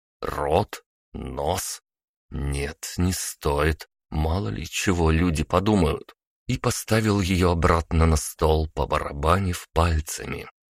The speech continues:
Чай остывал. Чтобы немного потянуть время, я отпил.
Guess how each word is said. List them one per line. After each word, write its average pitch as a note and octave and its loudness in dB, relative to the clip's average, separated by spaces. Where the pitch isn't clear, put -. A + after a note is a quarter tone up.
Чай E2 0
остывал. C#2 -4
Чтобы A2 -4
немного F#2+ 4
потянуть F2 2
время, G2+ 2
я E2+ 2
отпил. C2 -6